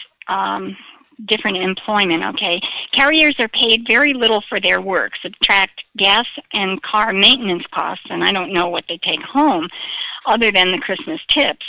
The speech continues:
Same with pizza delivery people. If I read newspapers at restaurants, I, uh, oh, I'm sorry, I'm missing a line here. If I read newspapers,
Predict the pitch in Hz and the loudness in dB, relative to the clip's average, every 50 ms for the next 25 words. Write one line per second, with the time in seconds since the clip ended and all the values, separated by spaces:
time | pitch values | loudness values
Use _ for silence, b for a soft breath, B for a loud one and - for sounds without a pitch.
0 | - - 202 208 202 190 180 175 - - - - 214 190 - - 175 175 180 165 | -2 0 0 2 2 0 -2 -4 -6 -6 -6 -6 -6 -6 -6 -10 -10 -6 -6 -2
1 | 185 233 311 294 240 185 160 170 170 - - 196 170 - - 156 165 185 - - | -2 -2 -2 -2 -2 -6 -6 -8 -8 -10 -10 -10 -8 -6 -4 -2 -4 -4 -6 -12
2 | - _ _ _ _ _ - - _ _ _ _ _ _ _ _ _ _ _ - | -20 _ _ _ _ _ -20 -20 _ _ _ _ _ _ _ _ _ _ _ -4
3 | - 269 262 - 220 220 233 226 220 208 220 214 214 220 220 - - 233 220 208 | -2 0 2 2 2 2 2 0 -2 0 0 0 0 0 -2 -4 -2 -2 0 0
4 | 196 - 208 185 185 180 185 180 185 - - - - - 190 180 190 190 - - | 0 -2 -4 -4 -4 -2 -4 -4 -6 -8 -12 -8 -2 0 2 2 2 0 -2 -4
5 | - 220 269 320 311 - - 214 175 165 175 185 196 - 196 - 202 208 _ _ | -2 0 2 2 0 -2 -6 -6 -4 -4 -4 -6 -6 -6 -6 -6 -8 -10 _ _
6 | _ - - 214 214 208 _ _ - - - 220 202 180 - 190 190 202 208 - | _ -10 -8 -8 -8 -8 _ _ -8 -2 0 0 0 0 0 -2 -4 -4 -4 -6
7 | 185 180 170 165 175 220 185 165 - - 196 202 214 - - 185 175 190 175 175 | -6 -4 -4 -6 -6 -6 -8 -8 -8 -8 -8 -6 -6 -6 -8 -8 -8 -6 -4 -2
8 | 180 - 190 196 180 175 - B B B B B B B B B B 262 - 240 | -2 -2 -2 -4 -6 -6 -8 B B B B B B B B B B 0 2 2
9 | 233 240 254 269 269 269 262 262 277 294 302 - - - 262 269 254 254 254 - | 2 4 4 4 4 6 6 6 6 4 2 0 -4 -4 0 2 2 2 2 0
10 | _ - 277 254 247 247 247 247 247 240 240 240 233 233 233 240 226 | _ -4 -2 0 0 2 2 2 2 2 2 2 2 2 0 0 -4